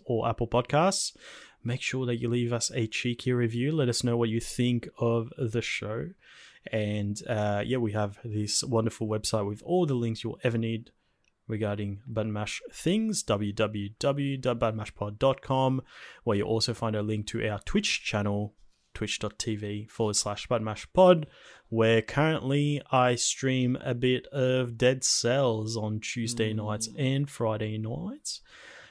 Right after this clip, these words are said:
Speaker 1: And, uh, last week we had a, a great one where, um,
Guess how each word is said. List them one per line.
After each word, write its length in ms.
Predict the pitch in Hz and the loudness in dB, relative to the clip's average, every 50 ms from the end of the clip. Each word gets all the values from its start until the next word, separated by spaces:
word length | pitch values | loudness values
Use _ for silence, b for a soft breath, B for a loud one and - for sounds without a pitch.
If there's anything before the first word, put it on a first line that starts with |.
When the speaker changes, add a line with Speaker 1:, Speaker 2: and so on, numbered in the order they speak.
| B B | B B
Speaker 1:
And, 460 | - 113 113 107 104 107 107 104 110 | 0 2 2 4 4 2 2 2 2
uh, 540 | 107 104 104 107 107 107 104 107 104 107 104 | 2 4 4 4 2 2 2 2 2 0 2
last 320 | 104 117 143 175 170 - - | 6 8 8 8 6 4 0
week 200 | 185 180 180 175 | 0 0 0 2
we 60 | 175 | 2
had 120 | 165 170 | 2 6
a, 320 | 180 175 170 170 170 165 135 | 6 8 8 8 6 6 4
a 40 | 143 | 2
great 340 | 143 131 143 185 254 262 - | 4 8 8 8 8 8 4
one 300 | 127 110 104 104 107 104 | 4 2 2 2 0 0
where, 540 | 104 107 104 107 107 107 104 104 107 - - | 0 0 0 0 0 0 0 0 -2 -2 -4
um, 580 | 113 107 107 107 104 104 107 104 104 101 101 | -2 0 2 2 4 2 2 2 0 -2 -4